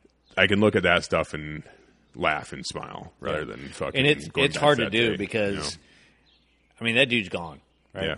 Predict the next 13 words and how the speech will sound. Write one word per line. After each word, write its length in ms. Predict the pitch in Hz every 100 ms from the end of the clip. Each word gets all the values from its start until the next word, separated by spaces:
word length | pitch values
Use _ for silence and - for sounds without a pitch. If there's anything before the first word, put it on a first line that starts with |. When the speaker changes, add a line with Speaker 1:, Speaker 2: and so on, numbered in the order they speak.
| -
Speaker 2:
He's 180 | 123 -
gone. 260 | 95 82 90 _ _ 120
Um, 640 | 107 98 92 90 85 82 _ _ _ _ _
so 220 | - 120
it's 120 | 110
kind 200 | - 127
of, 240 | 120 95 - _ _ _ _ _
it's 160 | 113 101
kind 220 | - 123
of 180 | 104 82 - _ _ _ _ _
a 60 | 101
you 360 | 98 101 104
thing. 400 | 98 87 78 78